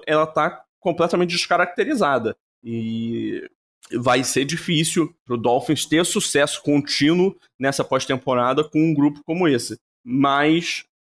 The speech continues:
eu acho que o Dolphins tem uma chance real aqui. Eu não acho que é carta fora do baralho por conta desse ataque com a quantidade de peças explosivas que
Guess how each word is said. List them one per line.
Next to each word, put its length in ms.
eu 220
acho 260
que 60
o 60
Dolphins 340
tem 100
uma 140
chance 340
real 460
aqui. 480
Eu 80
não 160
acho 340
que 100
é 60
carta 360
fora 200
do 120
baralho 400
por 160
conta 240
desse 260
ataque 380
com 100
a 60
quantidade 400
de 80
peças 280
explosivas 640
que 80